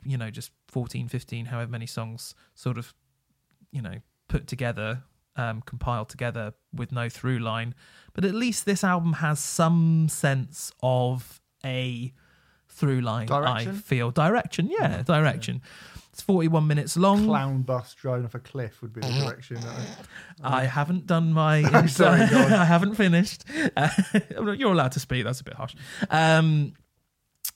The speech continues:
Speaker 1: you know, and I thought, I thought that was good. It's not always to my taste. Um, sometimes it's a bit too clean cut for me, some of the electro pop stuff. I also think there are, um, pop production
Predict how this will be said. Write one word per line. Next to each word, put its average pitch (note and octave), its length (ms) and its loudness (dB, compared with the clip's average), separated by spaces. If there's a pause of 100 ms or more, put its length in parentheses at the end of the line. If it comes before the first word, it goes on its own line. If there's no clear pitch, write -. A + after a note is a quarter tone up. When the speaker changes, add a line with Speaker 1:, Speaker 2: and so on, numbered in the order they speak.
(440)
Speaker 1:
you E4 120 4
know, E4+ 180 6
and D#4+ 80 2
I E4+ 100 4
thought, D4 260 2
I B3+ 120 4
thought A3 220 2
that F#3 160 0
was E3 280 0
good. C#3+ 300 0
It's F3+ 200 -2
not A#3+ 320 2
always F3 560 4
to D#3 80 4
my D3 160 4
taste. - 560 -2 (100)
Um, D3 260 2
sometimes D3 460 0
it's B2+ 80 0
a C3 40 -2
bit - 180 -6
too B2+ 180 -2
clean C3 340 -4
cut - 300 -4
for - 100 -6
me, C3 300 -2 (340)
some - 180 0
of C3 60 0
the C3 60 2
electro B2+ 320 0
pop - 200 -4
stuff. C3 320 -4 (160)
I D#3+ 100 -2
also D#3 260 0
think D3 240 0
there C3+ 200 4
are, C3 440 4
um, C3 480 0
pop - 400 -4 (340)
production C3+ 920 0